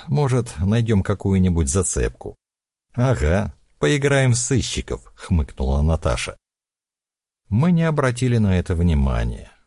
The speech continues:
В шестером мы, не спеша, пошагали вдоль неширокой дороги, смотря по сторонам и спотыкаясь о невидимые препятствия, вроде досок и камней.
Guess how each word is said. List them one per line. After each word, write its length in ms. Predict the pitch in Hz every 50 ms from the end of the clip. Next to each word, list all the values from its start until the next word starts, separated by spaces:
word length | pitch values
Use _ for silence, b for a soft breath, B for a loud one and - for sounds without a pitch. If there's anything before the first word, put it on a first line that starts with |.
| _ _ -
В 40 | -
шестером 760 | - 95 87 - - - 113 120 160 170 170 160 147 123 -
мы, 240 | 87 113 151 175 -
не 200 | - - 73 71
спеша, 580 | - - - - 90 - - - 175 175 170 160 _ _ B B B B B B B B B B
пошагали 600 | 185 175 - 202 190 160 139 151 170 170 170 165
вдоль 400 | 156 147 110 107 110 120 120 110
неширокой 640 | - 117 110 113 - 131 127 107 95 95 95 - 107 98
дороги, 600 | 92 98 87 76 73 71 69 62 60 58 60 64
смотря 460 | - - - 80 78 73 - 76 73
по 140 | - - 73
сторонам 720 | - - - 90 85 101 123 147 147 147 143 131 120 - _ _ _ -
и 120 | - 180
спотыкаясь 840 | 180 - - - 160 151 - 113 120 - 107 104 104 107 107 98 - - -
о 100 | 107 101
невидимые 640 | 101 101 98 82 78 78 69 67 67 69 69 69 65
препятствия, 1000 | - 87 92 90 - 139 139 131 120 - - - 117 117 113 107 104 101 - -
вроде 380 | - 113 135 147 147 123 90 78
досок 500 | 71 69 82 90 87 - - 73 - -
и 160 | - 90 82
камней. 720 | - - 82 71 69 64 64 65 64 57 53 - - _